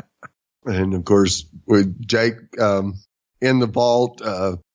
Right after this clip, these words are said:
figuring out that the four horsemen might be more powerful together. It says here that the four horsemen might be more powerful together than separately.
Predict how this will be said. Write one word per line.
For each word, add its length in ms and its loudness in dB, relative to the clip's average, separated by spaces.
figuring 440 2
out 260 2
that 180 -6
the 120 -4
four 280 0
horsemen 640 0
might 260 0
be 140 0
more 240 2
powerful 580 0
together. 480 2
It 120 0
says 340 0
here 260 0
that 180 -4
the 80 -10
four 260 0
horsemen 400 0
might 320 0
be 160 0
more 220 2
powerful 520 0
together 480 0
than 180 2
separately. 720 -2